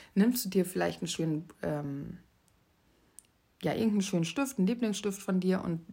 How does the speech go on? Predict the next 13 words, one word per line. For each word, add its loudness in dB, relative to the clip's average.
machst -2
so -2
ein -2
Handlettering 4
und 0
schreibst 0
das -6
Wort 0
Hoffnung 0
ganz 0
wunderschön 2
auf 0
dein, 2